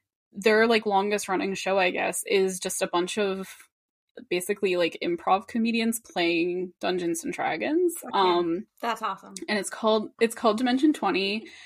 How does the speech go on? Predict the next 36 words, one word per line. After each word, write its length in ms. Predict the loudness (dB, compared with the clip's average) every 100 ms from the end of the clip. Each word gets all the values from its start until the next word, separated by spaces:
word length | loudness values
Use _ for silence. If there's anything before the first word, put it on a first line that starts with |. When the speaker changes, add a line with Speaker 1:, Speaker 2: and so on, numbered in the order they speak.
| -20 -20 -2
Speaker 1:
Um, 680 | 4 6 6 4 0 -4 -6 -4
there's 360 | 0 0 0
several 460 | -2 -2 2 2 2
seasons 500 | 0 -4 -4 -4 -2
of 160 | -2
it. 340 | 0 0 -2 -4 _
Um, 680 | -2 0 2 0 -2 -4 -10
each 240 | -8 -6 -2
one 160 | -2
is, 180 | -2 -2
like, 200 | -2 -2
many 420 | -2 -2 0 0
hours 400 | 2 2 2 0
long. 520 | 0 2 2 0 0 -2 -10 -20 -20 _ 2
And, 600 | 4 4 4 2 2 0 -4 -2
uh, 260 | 4 4 4
that's 280 | 2 0 0
the 100 | 2
way 180 | 4
that 140 | 4 2
my 100 | 2
husband 320 | 0 0 0
and 100 | 2
I 120 | 2
have 140 | 2 -2
been 120 | -6
spending, 540 | -2 -2 2 2 2 0
like, 260 | 0 -2
most 380 | -2 -2 -2 -2
of 140 | 0
our 240 | 4 2 2
free 260 | -2 -4
time 520 | 0 2 2 0 0 -2
for 140 | -4
the 100 | -4
past 640 | 0 0 0 -4 -10 -14